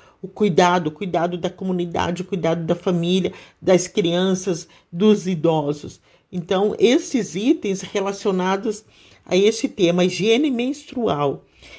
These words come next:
e a economia do cuidado, também sejam, eh,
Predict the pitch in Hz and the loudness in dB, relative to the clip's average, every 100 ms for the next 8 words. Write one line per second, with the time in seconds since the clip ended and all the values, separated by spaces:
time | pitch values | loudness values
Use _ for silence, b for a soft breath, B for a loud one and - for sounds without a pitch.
0 | B 185 185 196 185 180 180 - 190 190 | B -4 2 4 2 0 0 -2 -2 0
1 | 185 185 180 202 - 220 208 185 190 254 | 2 0 -2 -4 -4 -4 0 0 0 -6
2 | b b b _ - 185 160 175 220 277 | b b b _ 0 0 4 4 4 2
3 | 277 - 208 170 185 185 214 196 196 _ | -4 -2 2 4 2 2 0 0 -6 _
4 | b b b - 180 175 175 170 - | b b b -6 -2 0 2 0 -2